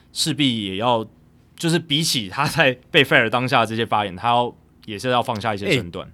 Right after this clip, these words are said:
Speaker 2: 其实这样讲起来，他只是跌了一跤、欸，还 OK 的啊。
Speaker 1: 嗯。
Speaker 2: 你看 Dusty Baker 不也回来了，Showalter 也回来了，
Speaker 1: 嗯。
Speaker 2: 就中间休息几个月嘛，欸，中间休息几年嘛。
Speaker 1: 对。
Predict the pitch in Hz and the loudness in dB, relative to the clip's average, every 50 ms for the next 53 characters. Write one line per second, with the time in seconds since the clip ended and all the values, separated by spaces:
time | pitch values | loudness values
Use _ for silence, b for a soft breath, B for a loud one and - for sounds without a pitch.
0 | - - - 160 170 - 202 165 143 135 120 117 139 143 127 107 98 101 107 - | -16 -10 -6 -2 0 2 2 2 2 2 2 2 2 0 -2 -6 -6 -6 -4 -2
1 | 98 92 92 90 90 92 - - 82 80 80 76 73 85 87 87 87 - - - | -2 -2 0 -2 -2 -4 -6 -6 -8 -8 -8 -10 -10 -8 -8 -8 -8 -10 -10 -10
2 | 85 80 78 69 57 57 62 - - - 113 104 92 - - - 110 107 151 143 | -8 -8 -8 -10 -14 -16 -20 -20 -16 -14 -12 -12 -12 -12 -14 -10 -4 2 2 2
3 | 127 123 - - _ - - 147 143 143 - 139 123 143 139 135 135 104 101 117 | 2 2 -4 -12 _ -6 0 0 0 2 0 -2 -2 0 -2 0 0 -2 0 0
4 | 104 95 - 85 80 73 71 73 73 69 71 - _ _ - - - 151 156 156 | 0 0 -2 -4 -8 -8 -8 -10 -12 -14 -16 -18 _ _ -14 -8 -2 0 2 4
5 | 147 131 120 104 95 90 - 92 87 85 80 69 67 65 65 65 73 - - 107 | 4 4 2 2 -2 -4 -6 -8 -10 -10 -10 -12 -12 -16 -16 -18 -18 -18 -14 -10
6 | 107 98 143 135 139 143 143 139 143 131 127 123 117 104 - 90 80 85 90 95 | -8 -6 -4 -2 -2 0 0 0 0 0 -2 -2 -4 -6 -8 -12 -10 -10 -8 -8
7 | 95 82 71 - - 107 101 143 160 160 147 127 - 147 139 131 113 110 98 85 | -8 -8 -10 -14 -10 -4 -2 0 0 0 0 0 0 0 2 2 0 -2 -6 -8
8 | 82 76 71 73 76 73 73 - - - 95 85 | -10 -12 -12 -14 -14 -14 -16 -16 -14 -14 -14 -14